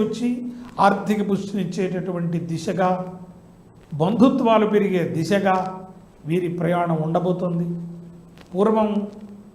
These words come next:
చేసినటువంటి ప్రయత్నాలకు అనుకూలమైనటువంటి వాతావరణం, వేదిక ఏర్పడబోతోంది.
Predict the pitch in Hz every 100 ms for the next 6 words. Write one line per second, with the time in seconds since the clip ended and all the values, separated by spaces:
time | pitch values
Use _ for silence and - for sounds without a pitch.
0 | - - - 202 196 202 190 185 170 165
1 | 180 196 190 208 185 185 208 208 214 -
2 | - - - 165 214 208 226 214 208 196
3 | 185 185 170 170 160 170 185 180 180 185
4 | 180 143 156 180 180 180 175 165 156 170
5 | - 185 175 180 185 180 185